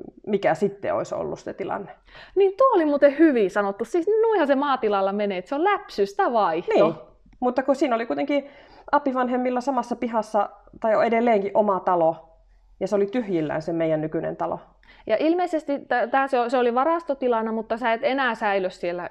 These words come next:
Speaker 2: ken-, ö, vanhoja tavaroita?
Speaker 1: En säily, mutta kyllä meillä vintillä on siis vanhoja, talon vanhoja papereita ja kaikkea semmosia, ja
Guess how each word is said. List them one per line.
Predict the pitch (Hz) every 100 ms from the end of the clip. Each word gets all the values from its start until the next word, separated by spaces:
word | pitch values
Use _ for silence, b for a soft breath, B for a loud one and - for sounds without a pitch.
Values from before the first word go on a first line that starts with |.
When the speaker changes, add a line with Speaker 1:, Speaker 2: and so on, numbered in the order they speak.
| -
Speaker 2:
ken-, | 180 175
ö, | - 170 180 107 190
vanhoja | 180 180 180 160
tavaroita? | - 170 156 160 180
Speaker 1:
En | 233 254 226
säily, | 196 214 214 196
mutta | 196 214
kyllä | 269 220
meillä | 170 196
vintillä | 254 269 220 160 156
on | 170 160 - - -
siis | - - - - _ - 175
vanhoja, | 180 160 160 147 135
talon | 185 180 220
vanhoja | 226 196 196 175
papereita | 180 175 175 160 151 151
ja | 151
kaikkea | 151 156 156
semmosia, | 175 151 156 147
ja | 143